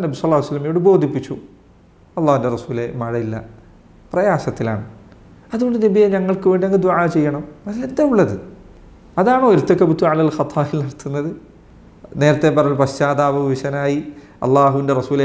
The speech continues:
എന്നെ രക്ഷിക്കണേ" എന്ന് പറയുന്നത് അതേപോലെയാണോ ഈ ഹദീസിലുള്ളത്? അത്ഭുതകരമായ കാര്യം, അബൂദാവൂദ് അദ്ദേഹത്തിൻ്റെ സുനനിൽ ഉദ്ധരിച്ച ഈ ഹദീസ്, ഈ ഹദീസിൻ്റെ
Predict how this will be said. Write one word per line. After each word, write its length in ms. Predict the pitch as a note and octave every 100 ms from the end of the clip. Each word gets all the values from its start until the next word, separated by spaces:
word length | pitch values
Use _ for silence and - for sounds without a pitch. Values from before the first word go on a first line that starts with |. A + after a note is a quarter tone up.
| C3
എന്നെ 120 | D3
രക്ഷിക്കണേ" 540 | C3 - C#3+ D3 C#3+ D3 D3+ D3 C#3+
എന്ന് 140 | D3
പറയുന്നത് 400 | D3+ D3 D3 D#3+ -
അതേപോലെയാണോ 480 | D3+ F#3 F#3 F3+ D#3 C#3
ഈ 100 | G3 D#3+
ഹദീസിലുള്ളത്? 580 | C#3 D3 D#3+ E3 E3+ G#3 - - - - - - - A#2 -
അത്ഭുതകരമായ 720 | D3 D#3+ G#3+ C4+ A3+ G#3+ F#3+ E3+ D#3
കാര്യം, 260 | D3 C#3 C3 -
അബൂദാവൂദ് 640 | B2 D3 F#3 G3 G3 D#3+ F3 D#3
അദ്ദേഹത്തിൻ്റെ 340 | D3+ D3+ D3 -
സുനനിൽ 300 | C3+ D3+ C#3
ഉദ്ധരിച്ച 320 | A#2+ B2+ A#2+
ഈ 120 | C3 A#2+
ഹദീസ്, 520 | A#2+ A2+ A2 G2 - - - - - - - - - - G#3
ഈ 20 | A#3 -
ഹദീസിൻ്റെ 640 | - D#3+ F3 A3 G#3 G#3+